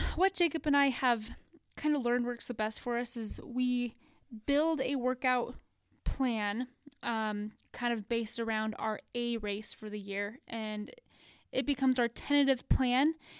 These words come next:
And so we try to kinda stick to that, but we focus mainly on listening to our bodies. So if you've lis-, listened to the first season, you know how big I am on listening to your body. That's the most important thing. So it's kinda funny. I feel like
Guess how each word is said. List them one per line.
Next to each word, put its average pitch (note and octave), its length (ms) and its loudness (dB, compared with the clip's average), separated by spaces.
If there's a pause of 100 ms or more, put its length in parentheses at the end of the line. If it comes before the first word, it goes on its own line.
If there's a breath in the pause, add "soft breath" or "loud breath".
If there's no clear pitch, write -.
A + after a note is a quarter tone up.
(220 loud breath)
And B3+ 140 0
so C#4 180 0
we B3+ 120 0
try D4+ 540 -2
to E4+ 100 -2
kinda D4+ 420 2
stick - 340 -6
to D4 180 -2
that, C#4 400 2
but A3+ 320 2
we A#3 140 -2
focus C4 420 -4
mainly A3+ 280 -2
on G3+ 160 -4
listening G3+ 380 -6
to - 140 -8
our F#3+ 80 -6
bodies. F#3 400 -8
So G3 300 -6 (540 soft breath)
if B3 120 -4
you've A#3+ 160 -2
lis-, - 320 -4
listened A3+ 440 -4
to G#3+ 440 -2
the G#3+ 100 -6
first G3+ 300 -8
season, G#3 320 -8
you G3+ 80 -6
know G#3+ 140 -6
how G#3+ 160 -4
big G#3+ 240 -2
I G#3 80 -4
am G3 300 -4
on G3 360 -4
listening G3+ 460 -4
to - 140 -8
your G3 160 -8
body. F#3+ 520 -6
That's A3+ 220 -6
the A3+ 60 -2
most G#3 260 -2
important - 420 -8
thing. - 260 -10 (460 loud breath)
So B3 200 -2
it's - 160 -2
kinda D4+ 220 2
funny. C4 280 0
I A#3+ 40 -4
feel C4 140 -4
like B3+ 160 -2